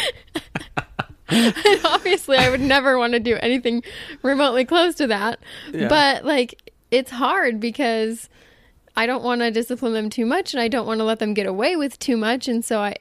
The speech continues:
Speaker 1: it's hard to know, like, which battles to pick or which to let slide. And it's hard. Like, you just have, it's totally individual and it's just, like,
Speaker 2: Just
Speaker 1: hard.
Speaker 2: disciplining them at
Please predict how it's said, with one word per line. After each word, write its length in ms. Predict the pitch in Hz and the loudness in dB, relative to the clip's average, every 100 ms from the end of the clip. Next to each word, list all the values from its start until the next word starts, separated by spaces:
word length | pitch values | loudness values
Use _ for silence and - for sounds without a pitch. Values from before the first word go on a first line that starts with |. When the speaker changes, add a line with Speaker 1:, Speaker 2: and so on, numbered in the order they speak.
| - | -4
Speaker 1:
it's 180 | 220 - | -4 -2
hard 280 | 226 226 | 0 0
to 120 | 247 220 | -2 -2
know, 220 | 214 208 | -2 -2
like, 160 | 190 | -4
which 300 | 190 190 - | -4 -6 -6
battles 520 | 196 185 180 180 - - | -4 -4 -4 -6 -10 -10
to 160 | 233 185 | -6 -6
pick 420 | - 330 302 - | -2 -4 -4 -6
or 280 | 208 196 185 - - - | -4 -2 -4 -10 -20 -12
which 240 | - - - | -8 -8 -6
to 100 | 175 | -6
let 200 | 202 - | -8 -6
slide. 560 | 302 311 277 262 254 | -2 0 0 0 -2
And 280 | 208 185 185 - | -2 -6 -8 -6
it's 240 | 240 - | -6 -6
hard. 460 | 233 285 233 208 208 | -4 -2 -2 -4 -6
Like, 260 | 226 214 214 214 202 _ - | -6 -6 -6 -10 -10 _ -16
you 320 | 233 208 220 | -12 -8 -6
just 160 | 214 - | -8 -8
have, 160 | 220 | -8
it's 160 | - 220 | -6 -8
totally 380 | - 254 262 240 | -2 0 2 2
individual 640 | 226 220 233 254 262 254 | 2 0 0 2 2 2
and 480 | 247 208 202 196 208 - - - - _ 208 | 0 -4 -6 -6 -8 -14 -20 -20 -20 _ -10
it's 100 | - | -8
just, 240 | 208 - | -8 -8
like, 280 | 185 - - - - _ - - | -8 -8 -12 -20 -20 _ -20 -10
Speaker 2:
Just 180 | - 202 | -4 -4
Speaker 1:
hard. 80 | 104 | -4
Speaker 2:
disciplining 560 | 135 139 147 135 123 117 | -4 -2 -2 -2 -2 -2
them 160 | 110 | -2
at 120 | 104 | -4